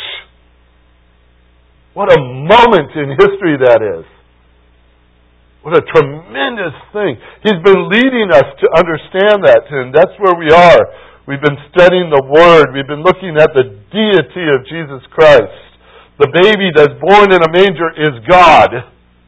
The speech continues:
We've been working our way through chapter one and looking at that as we go.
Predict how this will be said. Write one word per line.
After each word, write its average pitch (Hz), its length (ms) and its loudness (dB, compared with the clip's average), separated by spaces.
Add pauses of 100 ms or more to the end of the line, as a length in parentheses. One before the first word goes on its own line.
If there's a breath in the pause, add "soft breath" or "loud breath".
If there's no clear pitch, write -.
(960)
We've 131 180 -8
been 139 200 -4
working 190 400 0
our 160 160 4
way 170 120 4 (100)
through 165 240 -14
chapter 156 340 2
one 160 320 2
and 127 140 -8
looking 165 340 -4
at 127 180 -4
that 139 220 2
as 117 160 -2
we 123 120 -14
go. 139 440 2